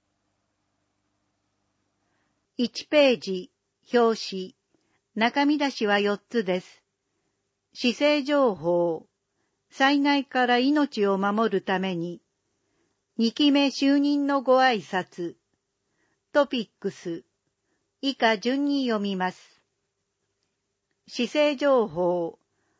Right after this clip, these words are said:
令和三年七月一日現在推計。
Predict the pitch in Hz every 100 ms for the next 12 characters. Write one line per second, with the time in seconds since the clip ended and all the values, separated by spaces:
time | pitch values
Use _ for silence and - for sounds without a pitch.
0 | _ 226 285 277 247 - 240 226 220 208
1 | 202 202 - - 285 285 285 277 233 269
2 | 277 277 262 262 262 226 175 196 185 -
3 | 214 202 - - 180 170 165